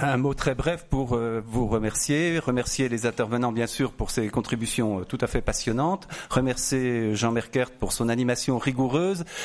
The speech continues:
et, et vous dire un mot, euh, du prochain mardi d'éthique publique. Ce sera le mardi trois avril.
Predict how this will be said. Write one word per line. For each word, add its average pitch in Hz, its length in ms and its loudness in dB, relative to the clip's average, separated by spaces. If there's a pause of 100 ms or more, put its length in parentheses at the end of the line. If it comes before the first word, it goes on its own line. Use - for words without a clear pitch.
(120)
et, 139 460 2
et 147 40 2
vous 147 160 0
dire 156 260 2
un 151 100 2
mot, 165 320 0 (340)
euh, 120 100 4
du 131 120 0
prochain 175 420 0
mardi 151 320 -2
d'éthique 139 300 -2
publique. 143 420 0
Ce - 160 0
sera 131 280 2
le 123 120 0
mardi 127 360 0
trois 156 360 2
avril. 160 480 0